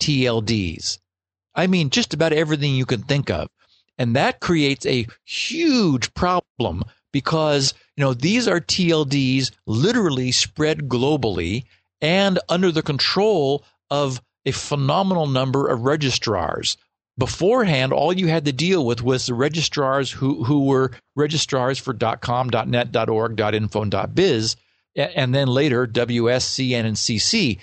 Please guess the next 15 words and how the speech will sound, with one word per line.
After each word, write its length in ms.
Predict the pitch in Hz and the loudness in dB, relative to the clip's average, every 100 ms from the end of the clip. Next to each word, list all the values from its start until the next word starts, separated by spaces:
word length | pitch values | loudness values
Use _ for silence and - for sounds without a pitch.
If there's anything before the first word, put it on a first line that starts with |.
| - - | -12 -4
Now, 640 | 117 170 240 196 160 - _ _ - | 0 0 2 2 0 -2 _ _ -4
you've 160 | 165 | -2
got, 120 | 160 170 | 0 0
if, 220 | 151 - | 0 -2
if, 160 | 135 151 | -2 0
if 180 | 143 160 | 0 2
you're 100 | 190 | 2
gonna 300 | 180 160 131 | 2 0 0
preemptively 1000 | - 151 139 160 254 - 196 180 185 143 | 0 0 2 2 0 -2 -4 0 0 2
register, 800 | 165 175 165 - 110 95 98 107 _ _ - | 0 2 0 0 0 0 -2 -4 _ _ -2
you've 180 | 180 | 0
got 160 | 175 156 | 2 0
a 60 | 123 | 0
big 260 | 135 117 | 0 -2
problem. 500 | - 196 185 107 110 | -2 0 0 -2 -6